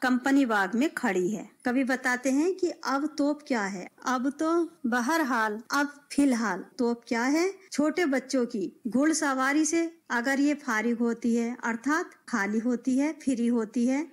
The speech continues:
तो उसके ऊपर बैठकर चिड़िया ही अक्सर करती हैं गपशप। तो चिड़-, एकांत समय मिल जाता है तो चिड़िया आ जाती हैं इसके ऊपर बैठने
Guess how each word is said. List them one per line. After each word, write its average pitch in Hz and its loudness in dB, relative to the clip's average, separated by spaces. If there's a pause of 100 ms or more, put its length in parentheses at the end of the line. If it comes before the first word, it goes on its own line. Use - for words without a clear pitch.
(100)
तो 339 0
उसके 320 0
ऊपर 285 0
बैठकर 254 -2 (220)
चिड़िया 339 4
ही 294 4
अक्सर 285 -2 (120)
करती 277 0
हैं 269 2
गपशप। 196 -6 (220)
तो 392 0 (340)
चिड़-, 311 6
एकांत 285 2
समय 277 2
मिल 240 2
जाता 214 0
है 311 2
तो 427 0
चिड़िया 359 4
आ 254 2
जाती 240 0
हैं 240 2
इसके 233 0
ऊपर 214 0
बैठने 208 -2